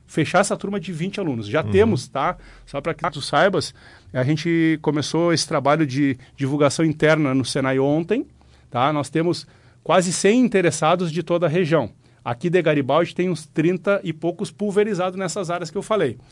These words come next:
Speaker 1: Metal mecânica, eu acho que logo, logo nós vamos cumprir, é, chegar nas vagas. Mas como eu disse,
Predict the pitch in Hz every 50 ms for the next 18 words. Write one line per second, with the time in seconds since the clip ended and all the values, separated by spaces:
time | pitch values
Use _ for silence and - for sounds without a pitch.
0 | - _ - - 143 175 226 233 - 240 240 233 226 - - 202 202 220 254 285
1 | - 143 117 - _ _ _ _ _ _ _ - - 147 151 160 156 165 156 156
2 | - 196 175 165 160 165 190 208 196 180 160 160 170 185 185 180 156 165 185 185
3 | - - - - _ - - - 190 185 160 - 175 156 170 190 190 147 143 135
4 | 127 120 120 - - - - - - - 180 160 143 147 156 170 180 170 156 147
5 | 135 120 120 120 123 127 - - 170 180 196 190 151 165 156 - - 113